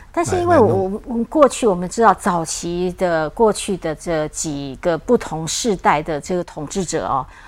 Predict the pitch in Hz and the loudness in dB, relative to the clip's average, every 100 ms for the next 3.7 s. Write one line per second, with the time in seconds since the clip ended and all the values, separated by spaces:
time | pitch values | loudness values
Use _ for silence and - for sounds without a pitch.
0 | - 262 269 262 208 - 143 160 170 139 | -4 2 6 6 4 0 -4 -2 -2 -6
1 | - - - 175 180 214 170 170 180 170 | -12 -16 -6 -4 -2 -2 -2 -4 -6 -4
2 | 165 - 175 160 151 160 - 165 170 139 | -4 -4 -6 -6 -4 -4 2 2 4 -2
3 | 123 104 117 113 160 262 | -4 -2 2 4 4 4